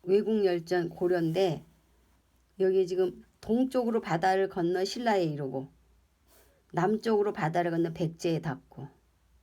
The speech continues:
그다음에 그 당나라 만렵에 이르러서는 중국의 혼란에 빠지다.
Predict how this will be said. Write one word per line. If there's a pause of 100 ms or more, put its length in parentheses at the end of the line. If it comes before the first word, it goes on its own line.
(1700)
그다음에 (1400)
그 (520)
당나라
만렵에
이르러서는
중국의
혼란에
빠지다.